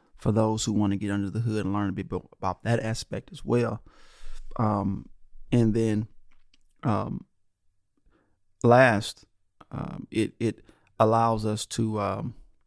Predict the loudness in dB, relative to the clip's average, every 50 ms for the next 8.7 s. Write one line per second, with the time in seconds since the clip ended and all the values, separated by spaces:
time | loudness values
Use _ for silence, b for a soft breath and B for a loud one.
0 | _ _ _ _ _ _ _ b b b b b b b b 6 6 8 10 8
1 | 8 8 8 4 4 4 2 2 -2 2 2 2 2 2 0 -2 -2 -4 -8 -8
2 | -8 -10 -8 -8 -6 -6 -8 -10 -14 -10 -8 -6 -6 -6 -6 -10 -10 -12 -10 -2
3 | 0 0 2 2 0 -2 -4 -6 -10 -16 -18 _ _ _ _ _ _ _ 4 4
4 | 4 4 -2 -16 -16 -16 2 6 8 8 10 10 8 6 6 4 4 4 4 4
5 | 2 0 0 -2 -4 -8 -6 -6 -4 -2 -2 -2 -2 -2 -4 -4 -4 -4 -4 -2
6 | -2 -2 -2 -2 -4 -4 -4 -4 -6 -6 -4 -2 -2 -2 -2 -4 -8 -10 -12 _
7 | _ _ _ _ _ _ -2 2 2 4 2 2 0 -2 -2 0 -2 -2 -2 -4
8 | -6 -4 -2 0 0 2 2 2 2 0 -2 -4 -6